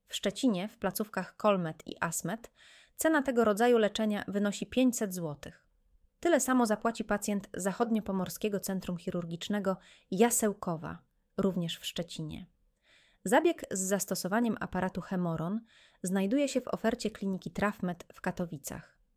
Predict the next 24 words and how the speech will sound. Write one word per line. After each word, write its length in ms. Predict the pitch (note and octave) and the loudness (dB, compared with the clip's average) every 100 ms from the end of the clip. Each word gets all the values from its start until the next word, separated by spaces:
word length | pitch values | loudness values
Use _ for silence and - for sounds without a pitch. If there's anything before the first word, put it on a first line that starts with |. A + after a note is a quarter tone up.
| _ _ - | _ _ -4
Jego 240 | F#3 F#3 | 0 0
wykonywaniem 640 | F3 F3 F3+ F3+ C4 A3 F#3 | 0 0 0 2 4 4 2
zajmuje 400 | F#3 F#3 F#3+ F#3 | 0 0 0 -2
się 140 | F3+ | -2
doktor 440 | E3+ - F#3+ - - | -2 -2 -4 -4 0
Paweł 280 | B3 A#3+ A3+ | 2 6 6
Mrozowski, 720 | G#3 F#3+ E3+ D3+ - - E3+ - - - - _ - | 4 2 0 -4 -8 -8 -8 -10 -20 -20 -20 _ -6
a 100 | E3+ | 0
cena 280 | C4 C4+ | 4 4
leczenia 420 | A3 F#3+ G#3 G3 F#3 | 4 2 -2 -2 -4
to 140 | F3+ | -8
czterysta 540 | - - C4 A#3+ A#3 | -8 2 4 6 2
pięćdziesiąt 500 | G#3+ F#3+ F3+ F3 F3 | -2 -2 -4 -6 -6
złotych. 520 | E3 D3 C#3 - - _ _ - - _ _ | -6 -8 -8 -14 -16 _ _ -20 -20 _ _
Tyle 200 | - A3+ | 2 2
kosztuje 400 | A3 F#3+ - F#3 | 2 -4 -2 -4
pierwszy 360 | - F3+ - F3 | -2 -4 -4 -6
zabieg, 540 | D#3+ D#3 - - _ - | -6 -8 -10 -12 _ -8
natomiast 480 | E3+ F3 E3 - - | -6 -6 -6 -8 -4
koszt 300 | A#3 A3+ - | -4 -4 -4
następnych 680 | G3 - F3+ E3 E3 D#3+ | -4 -2 -4 -4 -6 -8
to 220 | - D#3+ E3+ _ | -6 -8 -8 _
czterysta 500 | - - B3+ F#3+ - | -8 0 2 2 -2
złotych. 500 | D3+ C#3+ C3+ C#3+ - | -8 -8 -10 -16 -20